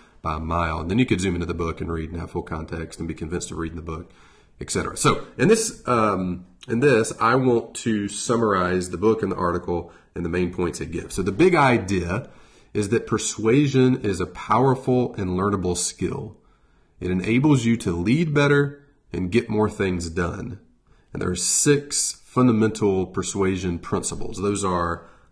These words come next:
liking, reciprocity, social proof, consistency, authority, and scarcity.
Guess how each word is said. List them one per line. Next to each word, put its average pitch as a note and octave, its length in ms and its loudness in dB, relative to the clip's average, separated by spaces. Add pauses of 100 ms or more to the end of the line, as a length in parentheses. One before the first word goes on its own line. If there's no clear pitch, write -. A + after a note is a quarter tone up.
liking, C3 800 0 (240)
reciprocity, F#2+ 1040 0 (180)
social A#2+ 440 0
proof, F#2 520 0 (280)
consistency, G2+ 920 -2 (260)
authority, G2 800 0 (240)
and E2 100 -8
scarcity. - 680 -4